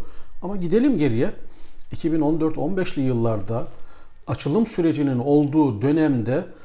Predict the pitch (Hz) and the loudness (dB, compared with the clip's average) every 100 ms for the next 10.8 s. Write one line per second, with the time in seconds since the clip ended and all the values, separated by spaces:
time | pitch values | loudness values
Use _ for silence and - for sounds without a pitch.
0 | - - - - 127 123 120 120 117 160 | -12 -10 -10 -6 -4 -2 -2 -4 0 4
1 | 233 214 196 160 156 139 135 117 131 117 | 6 6 4 4 4 4 2 0 0 -2
2 | 151 151 160 190 185 156 156 - 135 120 | 0 2 2 0 2 4 4 4 0 -2
3 | - 185 - 190 175 165 151 151 135 - | -4 -8 -4 -6 -4 -2 0 0 0 -4
4 | 175 180 190 156 135 - 233 185 165 - | -4 -4 -4 -2 -2 0 4 4 2 -4
5 | - - - - - - 190 226 214 185 | -10 -8 -8 -6 -6 2 2 4 4 4
6 | 202 170 214 - - - - - - 226 | 4 8 8 6 -2 -4 -2 -2 4 2
7 | - - 151 147 139 139 123 120 139 160 | 4 2 4 4 4 0 -4 -2 -2 -2
8 | - 247 180 156 - 127 147 156 - - | -2 2 4 2 0 -2 -2 -2 -12 -18
9 | - - - 139 143 160 160 143 135 165 | -18 -8 -6 -4 -4 -2 0 0 0 0
10 | 151 208 220 147 135 - 135 | 2 2 2 2 0 -2 -2